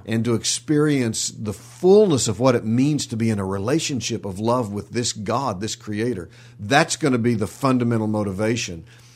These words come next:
the consequences of not experiencing that certainly can play a role.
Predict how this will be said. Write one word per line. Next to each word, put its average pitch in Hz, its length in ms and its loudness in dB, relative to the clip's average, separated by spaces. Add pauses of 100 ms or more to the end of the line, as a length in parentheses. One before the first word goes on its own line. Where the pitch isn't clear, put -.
(220)
the 110 140 -6
consequences 143 1000 0
of 98 140 -2
not 143 480 2
experiencing 95 760 -8
that 82 320 -8 (280)
certainly 196 520 0
can 165 200 -6
play 151 240 0
a 143 60 2
role. 120 400 -2